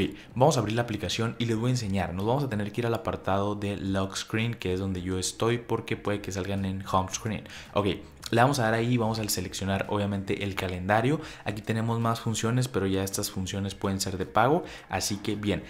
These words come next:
el calendario realmente no es de pago, es una función totalmente gratis. Vamos a seleccionarlo y una vez que ya lo tengamos seleccionado, lo único que tenemos que hacer es deslizar lo que es nuestro centro de notificaciones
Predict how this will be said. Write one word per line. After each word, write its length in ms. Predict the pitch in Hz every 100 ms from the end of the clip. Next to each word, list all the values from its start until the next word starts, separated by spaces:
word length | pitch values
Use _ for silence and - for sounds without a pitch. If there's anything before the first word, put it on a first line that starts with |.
| -
el 160 | 101 101
calendario 540 | 107 107 110 113 127
realmente 500 | 123 120 117 117 117
no 220 | 113 107
es 80 | 107
de 100 | 110
pago, 320 | 104 104 107
es 100 | 104
una 120 | 110
función 280 | 101 95 98
totalmente 580 | 92 - 98 101 - 90
gratis. 480 | - 107 - 180 - - - -
Vamos 200 | 123 151
a 40 |
seleccionarlo 640 | 139 107 92 95 98 117 -
y 140 | 113
una 120 | 127
vez 140 | 143 131
que 60 |
ya 80 | 127
lo 100 | 123
tengamos 300 | 117 104 104
seleccionado, 520 | 104 95 - 95 104
lo 120 | 110 120
único 200 | 131 117
que 60 |
tenemos 300 | 107 98 101
que 100 | -
hacer 320 | 98 107 104 -
es 340 | 110 110 113
deslizar 760 | 107 98 95 92 - 107 113
lo 180 | 104 95
que 260 | 98 95 98
es 100 | 98
nuestro 520 | 104 101 - 101 95
centro 340 | - 104 101
de 40 | 104
notificaciones 720 | 98 95 - - 110 123 131